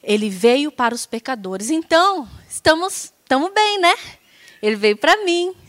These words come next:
ele veio pra você, porque nós somos pecadores. Então, se você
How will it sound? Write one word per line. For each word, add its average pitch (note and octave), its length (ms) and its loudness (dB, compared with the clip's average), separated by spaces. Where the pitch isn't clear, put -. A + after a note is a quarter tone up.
ele F#3+ 120 -8
veio G3 180 -4
pra G#3+ 140 -2
você, C#4 640 -2
porque C4 280 -2
nós C#4 280 -2
somos C#4 460 -2
pecadores. E3 920 -14
Então, C#4+ 300 0
se D#4 160 -2
você E4+ 680 0